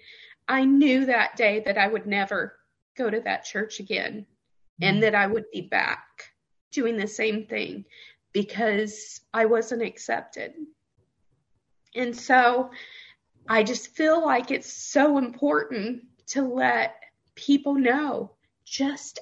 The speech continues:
Speaker 1: a smile, go up to people, welcome them,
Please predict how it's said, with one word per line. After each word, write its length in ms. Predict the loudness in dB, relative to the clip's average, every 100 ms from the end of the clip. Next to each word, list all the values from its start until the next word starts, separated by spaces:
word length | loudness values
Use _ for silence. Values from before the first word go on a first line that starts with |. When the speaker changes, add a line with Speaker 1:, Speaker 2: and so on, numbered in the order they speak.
| -2
Speaker 1:
a 120 | -2
smile, 1000 | -2 -4 0 2 4 2 2 -2 -4 -6 -12 -20 _ _ _
go 300 | 0 2 4
up 240 | 4 2 -2
to 120 | -8
people, 640 | -4 -4 -4 -2 -2 -2 0
welcome 640 | 2 2 0 0 2 2
them, 400 | 0 -4 -8